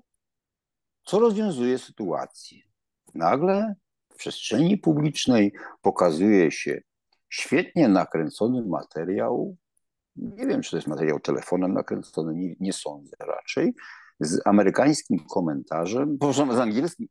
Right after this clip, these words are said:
z komentarzem po angielsku, mi się wydaje, że to jest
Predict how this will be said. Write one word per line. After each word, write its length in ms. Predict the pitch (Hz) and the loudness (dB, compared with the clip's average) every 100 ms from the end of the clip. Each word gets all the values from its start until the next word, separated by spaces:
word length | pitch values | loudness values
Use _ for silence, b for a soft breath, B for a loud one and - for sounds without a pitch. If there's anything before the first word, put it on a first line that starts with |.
| - | -12
z 60 | |
komentarzem 480 | - 101 117 127 104 | -4 -2 -2 -4 -4
po 120 | 85 | -6
angielsku, 800 | 78 78 73 73 71 - 269 262 - b b b | -8 -10 -10 -10 -12 -8 -2 -2 -2 b b b
mi 120 | - | 0
się 160 | - - | 0 0
wydaje, 360 | 98 87 80 73 | 2 4 4 4
że 60 | |
to 80 | - | 0
jest 180 | - | -6